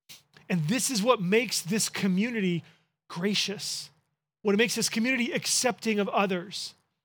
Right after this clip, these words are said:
It's people who are honest about their own need, right? It's worshiping Jesus that frees you up to say, "Oh, if Jesus is the one that we're worshiping, if it's all about him, if it's his greatness, if it's his perfection,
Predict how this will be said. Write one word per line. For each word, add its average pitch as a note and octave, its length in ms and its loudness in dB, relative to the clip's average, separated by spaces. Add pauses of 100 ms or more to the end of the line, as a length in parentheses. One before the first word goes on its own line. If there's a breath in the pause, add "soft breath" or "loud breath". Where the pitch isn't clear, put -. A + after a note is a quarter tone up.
It's G3+ 100 -8
people B3 280 2
who A#3+ 120 6
are A#3+ 200 6
honest A#3 400 2
about G#3+ 220 2
their A3 260 0
own A3 440 2
need, E3+ 540 0 (800)
right? G#3 260 6
It's G3 160 0
worshiping G#3+ 720 2
Jesus F#3+ 500 2
that G3 120 0
frees B3+ 360 0
you G#3+ 140 4
up B3+ 140 4
to F#3+ 80 -4
say, G3 360 2
"Oh, G#3+ 360 0 (680)
if D#3+ 180 2
Jesus B3 480 2
is G#3 120 -2
the A3 80 4
one A#3 180 4
that A#3 120 2
we're A3 100 6
worshiping, G3 540 2
if F3+ 100 0
it's - 120 -2
all A3+ 160 6
about A#3 260 4
him, G3+ 240 4
if F#3 120 -2
it's F3 140 -2
his G#3+ 200 2
greatness, G3+ 460 0
if F#3+ 100 0
it's D#3+ 120 -2
his C#4+ 200 -2
perfection, G#3+ 640 0